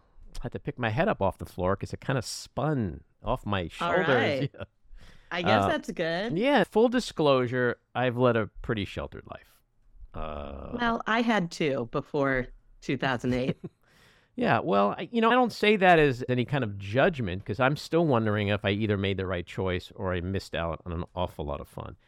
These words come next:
Speaker 1: But
Speaker 2: Hmm.
Speaker 1: I do enjoy reading and hearing about other people's experiences. And in this particular instance, always been fascinated by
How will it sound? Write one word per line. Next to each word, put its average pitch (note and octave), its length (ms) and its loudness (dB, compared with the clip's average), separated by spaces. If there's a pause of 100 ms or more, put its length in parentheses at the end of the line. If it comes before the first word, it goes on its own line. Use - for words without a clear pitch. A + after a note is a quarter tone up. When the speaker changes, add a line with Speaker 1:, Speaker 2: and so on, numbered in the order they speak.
(540)
Speaker 1:
But F3 340 6
Speaker 2:
Hmm. C3+ 340 -4
Speaker 1:
I G#2+ 140 -4
do C3 460 -2
enjoy G2 680 -2
reading G2+ 760 -4
and F2 220 -8
hearing B2+ 340 -4
about D#2+ 320 -8
other G3 240 2
people's - 440 -12
experiences. D2+ 840 -10 (340)
And A#2+ 140 0
in A#2+ 80 2
this G#3 140 2
particular G#2 460 -2
instance, G#2+ 540 -2 (100)
always E3 220 -2
been F3 140 -8
fascinated A2+ 880 0 (680)
by F#2+ 480 0